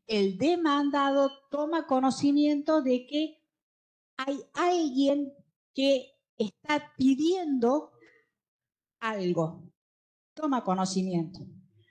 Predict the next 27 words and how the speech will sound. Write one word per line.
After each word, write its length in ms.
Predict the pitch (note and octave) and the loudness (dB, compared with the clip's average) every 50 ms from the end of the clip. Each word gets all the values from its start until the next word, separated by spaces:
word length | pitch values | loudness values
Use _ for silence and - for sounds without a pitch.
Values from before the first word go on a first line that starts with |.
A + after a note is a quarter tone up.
| _ _ _ | _ _ _
Ahora, 420 | - F#3 F3+ F3 E3 D#3+ D#3 - - _ _ _ _ | -4 -2 0 0 0 0 -2 -6 -12 _ _ _ _
el 160 | - G3 G#3+ | -4 -4 -2
demandado, 760 | A3 A#3+ B3 C4 C#4 D4+ E4 F4+ G4 F4+ D#4+ D#4+ F#4 F4 E4 - _ _ _ _ _ _ _ _ _ _ _ _ _ _ _ _ _ _ - | -2 -2 0 0 2 2 2 4 4 4 4 2 2 0 -4 -12 _ _ _ _ _ _ _ _ _ _ _ _ _ _ _ _ _ _ -8
yo 120 | - G#3+ G#3 | -6 -6 -4
tenía 260 | G#3+ G3+ G3+ G3+ A3+ | -4 -2 -2 -2 -2
una 160 | A#3 A3+ G#3+ | -2 -2 -2
profesora 520 | - F#3+ F#3 - G3 F#3+ G3 A3+ A#3+ A#3 | -4 -4 -2 -2 -2 0 0 0 0 0
que 120 | A#3 G#3+ G3+ | -2 -4 -2
decía, 600 | G3 G3 F#3+ F#3+ - A3+ G3+ F#3+ F#3 F#3+ - - _ _ _ _ _ _ | -2 -2 -2 -4 -4 -4 -4 -4 -4 -6 -12 -16 _ _ _ _ _ _
"Cuando 340 | - G3+ G#3 G3 G3+ G3+ G3+ | -6 -4 -4 -4 -4 -6 -10
le 160 | F3 F3+ F#3+ | -10 -10 -10
llegue 360 | G3 - E4 G4 G4 G4 F#4+ | -6 -4 -2 -2 0 0 0
algo 320 | C#4 B3+ B3+ C4 C4+ B3 | 0 0 0 0 0 0
de 100 | A#3+ A3 | 0 0
la 100 | F3 E3+ | -2 -4
justicia, 680 | D#3+ - - F3+ F3 - - A3+ A#3 A3+ - C#4 B3+ A#3+ - | -4 -4 -4 -4 -4 -4 -2 -4 -4 -2 -2 -2 -4 -2 2
lo 280 | F3+ F#3+ F#3 F#3 F#3 | 2 4 4 2 0
último 680 | F#3 A#3 A#3+ C#4+ D4 C#4+ C#4+ - G#3+ G3 F#3 E3+ E3 _ | -2 -2 -2 -2 -2 -2 -6 -8 -12 -10 -10 -10 -12 _
que 100 | _ - | _ -20
van 180 | D3+ D#3+ D#3 | -20 -18 -16
a 60 | E3 | -16
hacer 260 | E3+ - - G3+ G#3 G#3+ | -12 -8 -4 -2 0 0
es 100 | G3 F3+ | 0 0
guardarla 440 | E3+ D#3+ D#3+ E3 E3+ F3+ F#3+ F#3 | 0 -2 -2 -2 -2 -2 -2 -2
en 100 | F#3 F3 | -2 -4
un 100 | E3+ D#3+ | -6 -8
cajón". 680 | - - - - - - F3+ E3 D#3+ - B2+ - - - | -10 -12 -20 -14 -6 -2 -2 -2 -2 -2 -6 -10 -10 -12